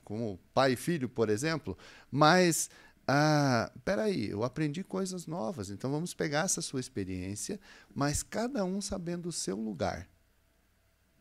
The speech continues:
Vamos trabalhar em conjunto em prol da empresa.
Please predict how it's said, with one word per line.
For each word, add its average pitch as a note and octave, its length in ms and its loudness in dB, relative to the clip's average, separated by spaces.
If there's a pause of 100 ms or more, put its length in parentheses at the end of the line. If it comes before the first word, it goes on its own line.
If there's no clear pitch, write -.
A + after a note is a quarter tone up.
(180)
Vamos C#3 380 4
trabalhar A2 600 0
em E3 120 -4
conjunto A2+ 680 -2
em C#3+ 80 -2
prol C#3+ 340 2
da F3 140 -6
empresa. A2+ 580 -2